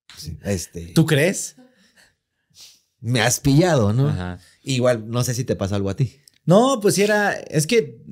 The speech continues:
Speaker 2: sí entró, pues sí entré, perdón, ahí con el equipo y les di una frase y demás. O sea, pues sí dirigí, güey.
Speaker 1: ¿Que sabes cómo
Speaker 2: ¿No?
Speaker 1: es el poder de la Kings, güey? ¿Sí? Eh, el poder de la Kings. Ahora, por ejemplo, me he topado gente nueva que me dice, este, que cuando subimos Pelusa, güey.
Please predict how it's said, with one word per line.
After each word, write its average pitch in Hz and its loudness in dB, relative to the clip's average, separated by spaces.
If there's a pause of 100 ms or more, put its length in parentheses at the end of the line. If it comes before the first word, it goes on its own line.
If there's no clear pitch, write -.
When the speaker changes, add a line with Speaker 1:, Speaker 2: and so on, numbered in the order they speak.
Speaker 2:
sí 147 0
entró, 135 0
pues 107 -6
sí 147 0
entré, 147 0
perdón, 123 -4
ahí 107 -4
con 107 -6
el 95 -4
equipo 110 -8
y 101 0
les 92 -8
di 95 -10
una 104 -4
frase 104 -8
y - -8
demás. 104 -6
O 107 -12
sea, 101 -6
pues 90 -10
sí 95 -8
dirigí, 123 -6
güey. 247 -20 (320)
Speaker 1:
¿Que - 0
sabes 202 4
cómo 202 2
Speaker 2:
¿No? 208 0
Speaker 1:
es 156 0
el 170 0
poder 127 2
de 175 2
la 110 0
Kings, 139 0
güey? 180 0
¿Sí? 170 -4 (400)
Eh, 117 0
el 117 0
poder 123 2
de 156 4
la 113 2
Kings. 139 -2
Ahora, 110 -2
por 120 -6
ejemplo, 123 -2
me 123 -2
he - -12
topado 120 -2
gente 117 -2
nueva 107 0 (600)
que 110 0
me 101 0
dice, 110 -2
este, 95 -4
que 107 -8
cuando 127 0
subimos 120 -4
Pelusa, 160 0
güey. 147 -6